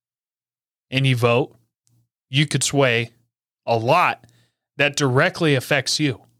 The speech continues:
Typically, what the president's doing doesn't really affect you unless it's horrific things like what's going on now. But typically, it doesn't really change your day-to-day life. But your governor,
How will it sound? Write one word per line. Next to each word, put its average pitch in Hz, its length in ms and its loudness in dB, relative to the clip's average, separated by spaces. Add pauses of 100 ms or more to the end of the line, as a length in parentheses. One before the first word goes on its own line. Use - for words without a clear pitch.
(960)
Typically, 190 480 0
what 156 160 0
the 143 60 -8
president's 180 480 -2
doing 190 280 0
doesn't 170 520 0
really 165 560 2
affect 190 400 -2
you 220 160 -2
unless 147 300 0
it's 135 160 -4
horrific 139 680 -2
things 147 400 -2
like 120 200 -2
what's 123 160 -6
going 131 240 0
on 120 160 -2
now. 117 360 -2 (920)
But 143 160 0
typically, 165 640 0
it 143 160 -2
doesn't 190 500 0
really 156 460 2
change 147 320 -2
your 135 200 2
day-to-day 117 560 0
life. 95 440 -6 (1040)
But 131 340 0 (500)
your 120 160 -2
governor, 143 600 0